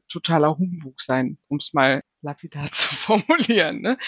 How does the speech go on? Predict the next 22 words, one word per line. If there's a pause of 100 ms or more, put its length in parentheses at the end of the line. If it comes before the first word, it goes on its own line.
(280)
Also
da
muss
man
schon
noch
ein
bisschen,
äh,
bisschen
vorsichtig
sein.
Ich
würde
nicht
einfach
die
Ergebnisse,
die
ich
da
rausbekomme,